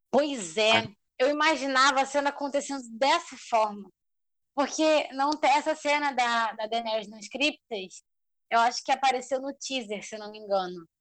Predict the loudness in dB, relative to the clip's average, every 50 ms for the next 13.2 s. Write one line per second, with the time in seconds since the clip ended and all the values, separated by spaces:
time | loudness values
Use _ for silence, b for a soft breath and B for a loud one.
0 | _ _ _ _ _ 2 4 6 6 4 4 0 -2 -4 -4 -4 -6 -8 -12 -14
1 | -14 -10 _ -8 -2 2 4 4 4 2 0 -2 -4 -2 -4 -6 -4 _ -2 0
2 | 0 0 0 -2 -6 -8 -10 -16 _ _ _ _ _ _ _ _ _ _ _ _
3 | _ _ -10 -10 -6 0 2 4 4 4 4 4 2 4 2 2 2 0 -2 -2
4 | 0 0 2 2 0 0 0 0 2 0 0 0 0 2 2 2 -2 -2 -2 -2
5 | -4 0 2 2 2 2 0 -2 -6 -8 -8 -10 _ -14 -14 -14 -14 _ -16 -16
6 | -16 -10 -8 -8 -8 -2 0 2 2 2 2 -2 _ _ _ _ _ _ _ _
7 | _ 0 2 2 2 2 2 2 2 2 2 2 2 2 4 4 4 2 0 -2
8 | 0 0 0 2 2 2 2 2 0 0 -2 -2 -4 -8 -4 -4 -4 -4 -4 -12
9 | -12 -6 -4 -2 -2 -2 -4 -8 -4 -2 -2 -2 0 -2 -6 -6 -10 -8 _ -6
10 | -6 -6 -6 -4 -4 -2 0 0 -2 -2 -8 _ _ _ _ _ _ _ _ _
11 | _ _ _ _ _ _ _ _ _ _ _ _ _ _ _ _ _ _ -4 0
12 | 2 4 6 6 4 4 2 0 0 0 2 2 2 4 2 0 0 0 -2 -2
13 | -2 -2 0 0